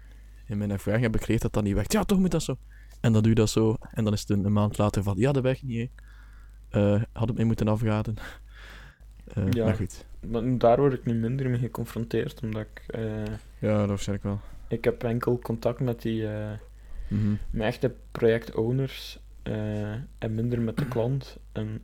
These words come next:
Speaker 2: alles wordt, eh, boven mijn hoofd geregeld door een projectmanager en dan samen met de project-owner van bij de klant zelf. En met de eindgebruiker heb ik eigenlijk weinig, eh, voeling,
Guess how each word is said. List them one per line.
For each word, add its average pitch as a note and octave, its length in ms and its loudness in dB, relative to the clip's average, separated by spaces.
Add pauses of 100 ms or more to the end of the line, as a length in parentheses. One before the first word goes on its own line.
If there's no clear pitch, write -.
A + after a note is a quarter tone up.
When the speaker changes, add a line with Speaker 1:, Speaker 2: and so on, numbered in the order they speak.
Speaker 2:
alles A#2 320 -4
wordt, A2+ 200 -2 (320)
eh, G#2+ 380 -6 (540)
boven A#2 340 2
mijn G#2+ 140 2
hoofd A2+ 220 -2
geregeld B2 400 0
door A2+ 140 2
een A2 140 -2
projectmanager A#2 920 0
en A2+ 220 -2
dan A2 340 0
samen A2 320 -4
met G#2+ 140 -4
de A#2 60 -8
project-owner A2+ 760 -2
van G#2 260 -2
bij A2 140 2
de G#2 80 -2
klant A2 540 -4 (180)
zelf. A2+ 480 2
En G#2+ 320 -6 (340)
met - 200 -8
de A2 300 -2 (440)
eindgebruiker B2 800 0
heb A#2 120 -4
ik B2 160 -12
eigenlijk A2 280 -4
weinig, A2+ 540 -4
eh, A2+ 280 -4 (880)
voeling, A2 400 -2